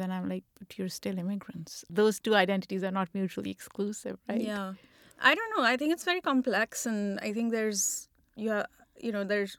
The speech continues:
Speaker 2: one aspect of it I've always thought of is, like, it's so hard to immigrate that, like, once people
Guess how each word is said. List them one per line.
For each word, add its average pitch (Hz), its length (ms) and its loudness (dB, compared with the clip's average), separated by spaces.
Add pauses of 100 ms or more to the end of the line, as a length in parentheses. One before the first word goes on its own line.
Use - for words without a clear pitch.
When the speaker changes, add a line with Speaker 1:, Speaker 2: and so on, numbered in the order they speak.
(180)
Speaker 2:
one 254 240 6
aspect 220 360 0
of 220 140 -4
it 208 120 2
I've 196 120 2 (140)
always 196 220 0
thought 180 220 -4
of 190 160 -6
is, 180 80 -8
like, 185 140 -2
it's - 220 -8 (200)
so 208 240 -2 (100)
hard 185 320 -2
to 226 100 -2
immigrate 262 480 -2 (140)
that, 202 200 -2
like, 185 100 -2
once 196 300 -2
people 202 240 -4